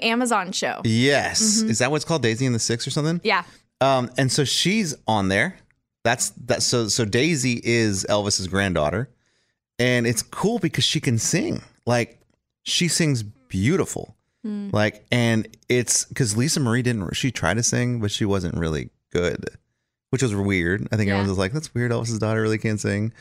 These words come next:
Speaker 2: But,
Speaker 1: Hmm.
Speaker 2: like, her, her granddaughter, his granddaughter can sing, and she almost has, like, a cool Elvis sound to her voice, which I,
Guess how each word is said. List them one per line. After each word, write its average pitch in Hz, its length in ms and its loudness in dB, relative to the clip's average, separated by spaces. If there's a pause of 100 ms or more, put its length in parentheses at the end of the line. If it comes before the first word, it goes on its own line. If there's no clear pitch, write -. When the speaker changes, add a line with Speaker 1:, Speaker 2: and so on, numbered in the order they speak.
(180)
Speaker 2:
But, 151 260 0
Speaker 1:
Hmm. 151 60 0
Speaker 2:
like, 156 160 2
her, 143 240 0
her 147 80 2
granddaughter, 127 600 2
his 135 160 2
granddaughter 113 760 2 (300)
can 120 240 0
sing, 107 540 0 (100)
and 104 140 0
she - 200 -2
almost 135 340 0
has, 101 260 -2
like, 98 160 -2
a 80 80 -2
cool 101 600 -2
Elvis 85 500 -2 (300)
sound 90 420 0
to 85 80 0
her 82 120 0
voice, 82 380 -2
which 98 180 -4
I, 113 140 0